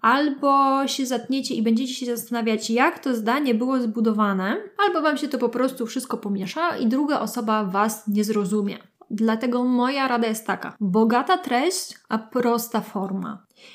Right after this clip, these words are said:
I kontynuując ten temat, wskazówka numer cztery brzmi: używaj niewielu czasów gramatycznych. E, chyba już w poprzednim odcinku przytaczałam wam taką statystykę, że w codziennych rozmowach w języku angielskim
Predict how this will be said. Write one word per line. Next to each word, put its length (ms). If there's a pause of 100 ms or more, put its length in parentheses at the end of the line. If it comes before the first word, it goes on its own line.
(120)
I 60
kontynuując 840
ten 180
temat, 520
wskazówka 600
numer 540
cztery 520
brzmi: 640
używaj 600
niewielu 520
czasów 280
gramatycznych. 640 (180)
E, 340
chyba 280
już 160
w 80
poprzednim 400
odcinku 720
przytaczałam 520
wam 140
taką 260
statystykę, 800
że 200
w 120
codziennych 800 (140)
rozmowach 840
w 40
języku 320
angielskim 560